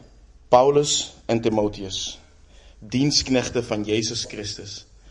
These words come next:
aan al de heiligen in Christus Jezus die in Filippi zijn, met de opzieners en diakenen. Laten we bidden. Vader, we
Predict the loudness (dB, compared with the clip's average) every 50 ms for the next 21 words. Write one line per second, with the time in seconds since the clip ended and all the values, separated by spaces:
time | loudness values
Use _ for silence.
0 | -20 -20 -20 -20 -12 -4 -2 -2 -2 -2 2 4 6 6 6 6 2 2 2 2
1 | 2 2 2 0 2 2 2 4 2 -2 -2 0 -2 -2 -2 -4 -6 -8 -8 -4
2 | -2 -2 -2 -2 -6 -6 -6 -4 -4 -4 -4 -4 -6 -8 -8 -8 -10 -12 -14 -18
3 | -20 -20 -20 -12 -8 -6 -6 -4 -6 -6 -4 -2 0 0 0 0 -2 -2 0 2
4 | 0 0 0 -4 -8 -12 -16 -20 -20 -20 -18 -8 -6 -4 -2 -2 0 2 2 2
5 | 2 2 -2 -2 0 -2 -2 -2 -4 -8 -10 -12 -14 -20 _ _ _ -20 -10 -8
6 | -6 -6 -6 -4 -4 -4 -4 -4 -6 -8 -12 -14 -16 -20 -20 -20 -20 _ -20 _
7 | _ _ _ _ -20 -20 -20 -12 -12 -10 -10 -8 -10 -10 -10 -10 -14 -16 -18 -18
8 | -18 -18 -20 _ _ _ _ -20 -20 -18 -18 -16 -16 -18 -20 -20 -20 -20 -20 -20
9 | -20 -20 -20 -20 -20 -20 _ -20 _ -20 -20 -20 -20 -20 -20 -20 -20 -20 -20 -20
10 | -20 -20 -20 -20 -20 -20 -4 0 0 2 2 2 0 -2 -2 -6 -10 -14 -20 -20
11 | -20 -20 -20 -20 -20 _ _ _ -20 -20 -20 -20 -20 -20 -20 -20 -20 _ _ _
12 | -14 -12 -8 -4 -2 -2 -2 -2 -4 -6